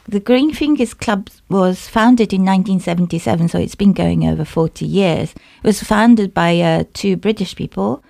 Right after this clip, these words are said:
However, the, right now, it's more of international group with, uh,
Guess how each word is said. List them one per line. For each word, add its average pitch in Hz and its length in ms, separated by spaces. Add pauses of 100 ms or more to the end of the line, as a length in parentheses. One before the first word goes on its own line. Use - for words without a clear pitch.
(300)
However, 185 840 (120)
the, 147 600
right 185 340
now, 247 500 (300)
it's - 340
more 185 360
of 170 200
international 180 720
group 233 480
with, 180 260
uh, 175 440